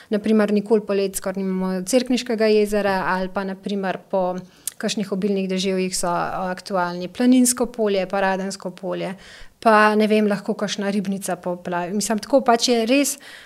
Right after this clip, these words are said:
noro videti kakšne reke, ker so pač drugačne v drugem letnem času. Tudi na primer, a, če zelo rad supaš na Bohinjskem jezeru, pa prideš potem na primer s-, septembra, konec septembra, ke je pač,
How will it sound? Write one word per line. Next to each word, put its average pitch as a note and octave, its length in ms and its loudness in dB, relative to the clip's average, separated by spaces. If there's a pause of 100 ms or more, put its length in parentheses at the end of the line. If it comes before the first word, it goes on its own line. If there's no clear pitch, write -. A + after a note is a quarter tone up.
(120)
noro B3+ 720 8
videti A#3 480 2
kakšne G#3 720 -2
reke, A#3 600 4
ker G#3 200 -4
so G#3+ 240 -2
pač G#3 400 -2
drugačne G3 800 -2
v F#3 160 -2 (160)
drugem G3 320 -4
letnem F#3+ 320 -6
času. A#3+ 400 0
Tudi A3+ 160 -6
na G#3 80 -4
primer, G#3+ 320 0 (400)
a, G3 240 0
če A3 400 2
zelo A#3+ 240 6
rad A#3 220 2
supaš G#3+ 420 -2
na F#3+ 80 -4
Bohinjskem C#4 640 2
jezeru, B3+ 400 4
pa A3 80 0
prideš A3 400 -2
potem G#3 480 -2 (420)
na G3+ 60 -2
primer G3+ 480 -2
s-, - 100 -12 (140)
septembra, A#3 800 2
konec G#3 240 -2
septembra, A3 640 -2
ke G3+ 140 -4
je G3 160 -2
pač, F#3+ 260 -6